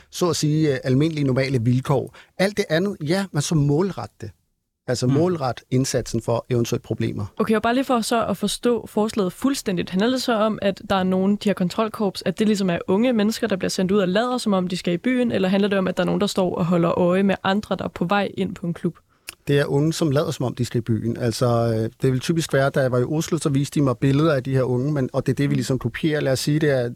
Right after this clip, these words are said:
Speaker 1: to grupper af tre,
Speaker 3: Mm.
Speaker 1: så vil de være klædt nogenlunde ens. Den eneste forskel, der vil være, det vil være, øh, farven i deres hud.
Speaker 3: Mm.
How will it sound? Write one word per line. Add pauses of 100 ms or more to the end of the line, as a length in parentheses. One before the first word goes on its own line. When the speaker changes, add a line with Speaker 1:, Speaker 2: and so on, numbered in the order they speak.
Speaker 1:
to
grupper
af
tre, (240)
Speaker 3:
Mm.
Speaker 1:
så
vil
de
være
klædt
nogenlunde
ens.
Den
eneste (120)
forskel,
der
vil
være,
det
vil
være, (140)
øh, (200)
farven
i
deres
hud. (220)
Speaker 3:
Mm.